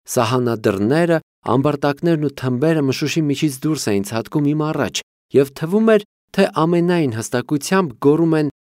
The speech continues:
«Այս տղան կարկանդակ է գողացել, բռնեցեք նրան»։ Կովերն էլ նույնպիսի հանկարծակիությամբ հայտնվում էին իմ առաջ, խոսում էին իրենց աչքերով և ռունգերից արտաշնչվող գոլորշու հետ արտաբերում.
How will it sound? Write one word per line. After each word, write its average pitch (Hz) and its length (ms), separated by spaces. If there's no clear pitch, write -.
«Այս 135 340
տղան 143 460
կարկանդակ 156 760
է 147 120
գողացել, 123 720
բռնեցեք 175 760
նրան»։ 107 400
Կովերն 208 440
էլ 110 120
նույնպիսի 107 520
հանկարծակիությամբ 101 1120
հայտնվում 139 400
էին 113 240
իմ 107 120
առաջ, 131 360
խոսում 202 380
էին 180 180
իրենց 151 260
աչքերով 143 540
և 127 200
ռունգերից 131 520
արտաշնչվող 123 760
գոլորշու 117 640
հետ 113 240
արտաբերում. 98 800